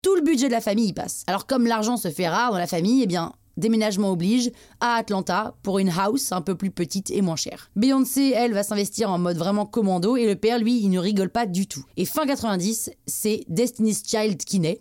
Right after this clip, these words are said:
Le groupe culte casse la baraque, succès après succès, rien n'arrête ces quatre jeunes filles post-adolescentes. Mais succès ou pas, Beyoncé décide de faire une carrière en solo en deux mille trois et elle devient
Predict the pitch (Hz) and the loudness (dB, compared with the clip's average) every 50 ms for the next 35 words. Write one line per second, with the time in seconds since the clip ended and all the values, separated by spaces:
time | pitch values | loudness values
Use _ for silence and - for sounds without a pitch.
0 | - _ _ - 214 240 202 240 247 - - - 262 240 208 - 262 - - 277 | -10 _ _ 0 0 2 2 2 0 0 0 0 0 0 0 -4 -8 -4 -4 -4
1 | 262 - - 214 196 185 175 165 170 185 208 202 - - - 254 202 - - 254 | -2 -2 -2 0 0 0 0 0 0 -2 -2 -4 -4 -2 -2 -2 -2 -2 -2 -2
2 | 220 220 - 208 - 185 156 - - 190 196 202 180 202 233 247 233 220 202 214 | -2 -2 -4 -4 -4 -6 -6 -4 -2 -2 0 0 0 -2 0 0 0 0 0 -2
3 | 214 - 202 180 - 196 160 180 180 170 - - 208 190 - - 214 220 214 - | -2 -2 -4 -4 -2 -2 -2 -2 -2 -2 -2 -2 -4 -4 -2 -2 -2 -2 0 -2
4 | 185 - 170 156 151 - 175 202 247 - 214 - - - - - - - 233 269 | -2 0 0 0 -2 -2 -2 -4 -2 -4 -4 -6 -6 -12 -20 -10 0 2 4 4
5 | 285 269 247 - - 277 - - 269 254 208 - 220 214 233 233 202 202 240 226 | 4 4 2 2 0 0 2 2 2 2 2 0 0 0 0 0 0 0 2 2
6 | 214 214 202 - 220 214 214 208 - 190 214 202 - - 214 185 202 185 - 202 | 0 0 0 0 2 2 2 0 0 -2 -2 -2 -2 -2 -2 -2 -2 -2 0 0
7 | 190 180 165 - 202 202 208 190 185 180 - - 254 233 214 226 214 185 180 190 | 0 0 0 0 0 0 0 0 0 -2 0 0 2 2 2 2 2 0 0 0
8 | 185 180 156 - - 170 170 185 139 185 185 180 165 160 156 185 196 | 0 -2 -4 -4 -2 -2 -2 -2 -2 -2 0 0 0 0 0 -2 -2